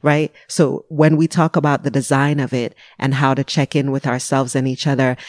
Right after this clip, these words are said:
am I judging someone else for what they're doing right now to take care of themselves, when really what I should be doing is taking care of myself, or supporting the children in my life or my partner and, or whoever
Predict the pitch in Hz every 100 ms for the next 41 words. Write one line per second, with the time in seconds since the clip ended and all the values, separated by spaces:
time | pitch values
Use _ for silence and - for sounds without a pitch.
0 | - - 147 143 156 147 151 147 139 -
1 | 139 135 135 131 131 - - 135 135 131
2 | 139 127 123 135 131 123 127 120 123 123
3 | 117 - 110 - 135 127 - 117 - -
4 | 143 - - - - 143 135 139 139 131
5 | 131 127 131 - 123 139 123 131 131 123
6 | 120 - 131 - 117 - 120 117 127 120
7 | 117 - - - - - - - - 143
8 | - - 147 139 139 131 127 - - 135
9 | - 156 139 131 139 131 131 127 127 127
10 | 127 135 123 123 - 143 131 - 135 127
11 | 123 - 131 127 120 156 143 135 - 117